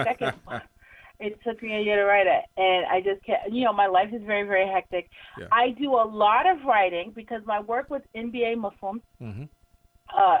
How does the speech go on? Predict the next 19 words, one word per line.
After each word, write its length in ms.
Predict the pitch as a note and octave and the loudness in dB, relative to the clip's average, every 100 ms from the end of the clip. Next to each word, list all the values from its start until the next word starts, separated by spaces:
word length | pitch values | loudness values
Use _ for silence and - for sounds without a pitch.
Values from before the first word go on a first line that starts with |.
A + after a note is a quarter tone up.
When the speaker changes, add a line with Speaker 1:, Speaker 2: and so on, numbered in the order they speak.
| - | 0
Speaker 1:
is 160 | F#3+ F3+ F3 | -8 -8 -10
really 300 | F#3+ A3 A3 | -10 -8 -8
about 280 | G3+ F#3+ - | 0 0 0
amplification 760 | F#3+ F#3+ G3+ G3 G3+ F#3+ G3+ G3+ F#3+ | -4 -4 -10 -14 -8 -8 -8 -6 2
of 240 | F#3+ F#3 - - - - | 4 4 0 -20 -20 -14
America, 560 | G#3 G3+ G3+ G#3 G#3 - | -10 -2 0 0 0 2
uh, 240 | F3+ F3 - | 4 4 0
native-born 580 | F#3 G3+ G3+ F#3 G3+ F#3+ | 0 0 -2 -2 -2 -2
American 600 | F#3 F#3 F#3 G3+ F3+ F3 _ _ _ - | 0 0 0 -6 -12 -14 _ _ _ -2
authorship 520 | F#3+ G3+ G#3 A#3 A#3 A3 | 2 2 0 -4 -6 -6
and 120 | G#3 | -12
creativity. 840 | - G#3 G3 - F3+ E3 E3 G#3 - _ _ _ | -6 -4 -4 -6 -8 -6 -8 -10 -14 _ _ _
Speaker 2:
Mm-hmm. 160 | - - - | -20 -14 -2
Speaker 1:
I 240 | G3 F#3 E3+ | 2 4 4
also 320 | F#3+ G3+ A3 | 2 0 -4
contribute 600 | G#3 G3 - A#3 G#3+ G#3+ - - | -12 -12 -12 -10 -10 -12 -14 -10
to 380 | G3+ F3+ F3 - - | -4 -4 -4 -10 -6
multiple 760 | G3 G#3+ A3 A#3 G3+ F#3+ F3+ - _ | -4 -4 -6 -2 2 2 -2 -8 _
publications, 880 | G3+ F#3 F#3 F3+ E3+ - E3 D#3+ | -2 -2 -4 -4 -4 -6 -8 -8